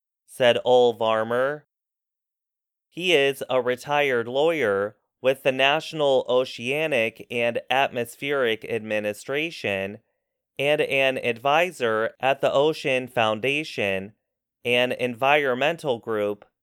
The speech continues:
based in Washington, D C. "Less damaging research can still be carried out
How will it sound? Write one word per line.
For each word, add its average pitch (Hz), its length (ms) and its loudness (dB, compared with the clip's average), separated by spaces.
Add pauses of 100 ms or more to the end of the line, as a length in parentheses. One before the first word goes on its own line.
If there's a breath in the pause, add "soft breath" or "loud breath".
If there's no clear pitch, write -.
based 131 400 -4
in 113 440 -4
Washington, 113 800 -2
D 104 220 -10
C. 110 540 -12 (1300)
"Less 165 420 0 (100)
damaging 131 680 -2
research 120 840 -4 (240)
can 131 180 -2
still 165 340 0
be 143 220 -6
carried 131 460 -2
out 127 540 2